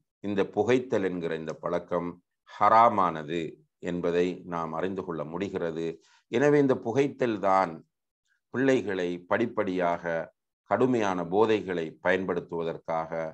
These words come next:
அஹ், ப-, பயன்படுத்துவதற்கான வழிகளை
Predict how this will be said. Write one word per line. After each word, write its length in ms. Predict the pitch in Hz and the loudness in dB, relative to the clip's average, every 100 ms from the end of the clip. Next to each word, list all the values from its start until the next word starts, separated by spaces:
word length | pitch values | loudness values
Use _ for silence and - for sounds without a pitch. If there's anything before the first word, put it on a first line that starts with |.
| - _ _ _ | -14 _ _ _
அஹ், 280 | 87 85 82 | -4 0 0
ப-, 220 | 78 98 - | -2 -6 2
பயன்படுத்துவதற்கான 1000 | 101 104 101 95 95 90 85 - 82 80 | 2 4 2 -2 -2 -4 -4 -4 -4 0
வழிகளை 480 | 90 120 120 107 | 2 2 0 0